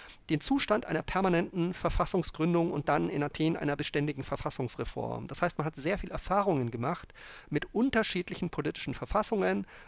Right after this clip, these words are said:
auch eben aufgrund der Praxis der Polis, dass wenn sie mehr wurden, sie einfach eine Kolonie gegründet haben, eine neue eigenständige Polis aufgemacht haben,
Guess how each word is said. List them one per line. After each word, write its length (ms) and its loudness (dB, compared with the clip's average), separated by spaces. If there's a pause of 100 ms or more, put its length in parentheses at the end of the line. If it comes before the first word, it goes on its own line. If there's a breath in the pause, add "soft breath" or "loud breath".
auch 240 4
eben 240 -4
aufgrund 420 0
der 60 0
Praxis 480 -2
der 100 0
Polis, 420 -2
dass 200 -2
wenn 100 0
sie 80 -4
mehr 300 2
wurden, 240 0
sie 100 0
einfach 200 -2
eine 100 0
Kolonie 340 0
gegründet 400 -2
haben, 140 0
eine 100 2
neue 400 2
eigenständige 580 0
Polis 280 -4
aufgemacht 380 0
haben, 100 0